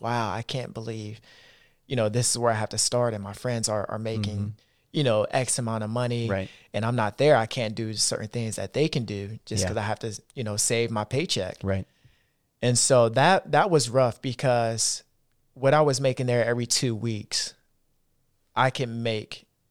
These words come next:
Speaker 1: with my dad in about four or five homes.
Speaker 2: Yeah. Yeah.
Speaker 1: So mentally, it was hard to
Speaker 2: Right.
Speaker 1: even push through that, but I knew that, okay, I'm doing this to truly develop skill sets,
Speaker 2: Mm-hmm.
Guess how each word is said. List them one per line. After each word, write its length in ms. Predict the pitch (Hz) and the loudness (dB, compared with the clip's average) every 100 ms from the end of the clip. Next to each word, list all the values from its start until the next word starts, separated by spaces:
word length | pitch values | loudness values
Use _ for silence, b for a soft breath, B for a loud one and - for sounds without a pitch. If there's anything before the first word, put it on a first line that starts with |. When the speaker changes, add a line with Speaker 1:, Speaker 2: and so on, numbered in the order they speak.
| _ | _
Speaker 1:
with 120 | 135 120 | -2 0
my 140 | 110 | -2
dad 300 | 120 113 104 | 0 -2 -2
in 100 | 104 | -6
about 240 | 104 101 92 | -4 -4 -4
four 180 | 117 101 | -6 -4
or 40 | |
five 280 | 98 92 98 | -4 -6 -6
homes. 420 | 104 92 107 - | -8 -6 -6 -4
Speaker 2:
Yeah. 320 | 101 101 110 104 _ _ | -2 0 -2 -6 _ _
Yeah. 260 | 95 92 95 - | -6 -4 -4 -6
Speaker 1:
So 240 | - 156 135 | 4 6 6
mentally, 920 | 151 170 196 170 143 131 123 117 - _ _ - | 8 6 6 4 4 2 0 -2 -8 _ _ 2
it 100 | 151 | 4
was 200 | 135 - | 4 2
hard 460 | 151 156 139 113 | 6 6 6 4
to 60 | 104 | 0
Speaker 2:
Right. 200 | 98 101 | 2 4
Speaker 1:
even 240 | 147 127 | 2 0
push 360 | - - 139 - | -2 0 0 2
through 180 | 156 156 | 2 4
that, 180 | 120 117 | 4 4
but 100 | 127 | 4
I 140 | 123 | 4
knew 580 | 127 139 156 147 131 120 | 2 2 4 4 4 0
that, 420 | - 120 113 - _ _ _ | 0 2 0 -4 _ _ _
okay, 260 | 120 127 120 | -4 0 2
I'm 220 | 113 117 | 2 -2
doing 280 | 127 143 139 | -2 0 2
this 200 | 139 - | 2 0
to 140 | 123 | -2
truly 300 | - 143 135 | -2 -2 -2
develop 420 | 117 123 117 107 | 0 0 0 0
skill 320 | - - 139 | -2 2 2
sets, 420 | 135 139 135 131 110 | 4 2 0 0 -2
Speaker 2:
Mm-hmm. 180 | 98 | -2